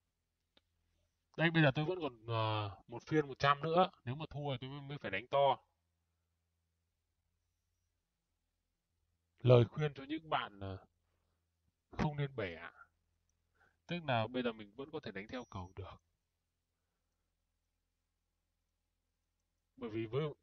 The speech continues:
với cái phương pháp này ấy, thì khi mà gặp bẹt hoặc gặp, gặp cầu ấy, công cứ đánh đều tiền cho tôi. Là nhanh đạt mục tiêu lắm, bởi vì là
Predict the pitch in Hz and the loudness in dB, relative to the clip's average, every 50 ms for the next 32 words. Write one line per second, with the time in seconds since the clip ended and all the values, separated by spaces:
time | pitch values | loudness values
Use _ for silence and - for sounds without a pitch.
0 | _ - 135 120 123 135 - 175 175 - 165 156 151 - 359 370 359 294 - 104 | _ -14 -4 -2 -2 0 0 -2 -4 -4 -6 -6 0 2 2 2 2 0 -2 -2
1 | 202 208 - - - - _ _ _ _ _ _ _ _ _ - 110 107 92 - | -4 -4 -6 -6 -8 -14 _ _ _ _ _ _ _ _ _ -2 -2 0 2 6
2 | 170 165 151 135 120 104 107 107 - - 135 123 113 104 - 110 110 117 104 - | 8 8 8 6 4 0 0 0 -2 -2 -2 0 0 0 0 -2 -2 -2 -4 -4
3 | _ - - 113 110 - - - 113 101 98 101 117 127 - - 151 147 147 - | _ -4 -2 0 0 0 0 2 2 2 2 0 -4 -8 -4 -2 -2 -2 0 0
4 | 180 160 139 123 139 165 156 139 113 110 - 117 110 107 113 117 131 131 123 104 | 0 2 2 2 0 2 2 0 0 0 -2 -4 -4 -4 -2 -2 -2 -2 -2 -2
5 | - _ _ _ _ _ _ _ _ _ _ _ _ _ _ _ _ _ _ _ | -6 _ _ _ _ _ _ _ _ _ _ _ _ _ _ _ _ _ _ _
6 | _ _ _ _ _ _ _ _ _ _ - 110 110 113 120 123 127 123 120 113 | _ _ _ _ _ _ _ _ _ _ -4 -2 -2 0 0 0 0 2 0 0
7 | 107 110 - - - 127 123 123 135 151 135 110 98 101 101 95 | 0 -2 -6 -2 0 0 2 2 0 -2 -4 -8 -8 -10 -10 -10